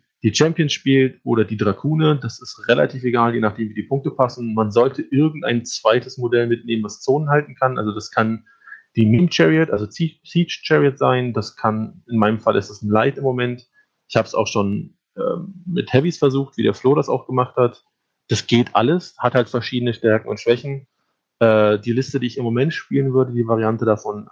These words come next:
hätte zwei Champions und einen Dervish dabei, ähm, und würde wahrscheinlich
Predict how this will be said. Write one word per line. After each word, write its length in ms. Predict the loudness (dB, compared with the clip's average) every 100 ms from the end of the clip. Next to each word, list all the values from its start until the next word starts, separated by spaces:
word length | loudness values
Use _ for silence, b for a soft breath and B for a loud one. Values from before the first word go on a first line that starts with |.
| -6
hätte 300 | -4 -2 -4
zwei 340 | 0 0 2
Champions 560 | 0 -2 0 -4 -4 -8
und 140 | -10
einen 120 | -4
Dervish 420 | 2 2 2 -2 -2
dabei, 520 | 0 2 2 -2 -4 _ _ _ _ _ _
ähm, 680 | 2 4 2 0 -4 -8 -10 _ -4
und 300 | -2 -2 -2
würde 280 | 0 2 2
wahrscheinlich 1120 | 2 0 -2 -2 -2 0 0 0 -6 -16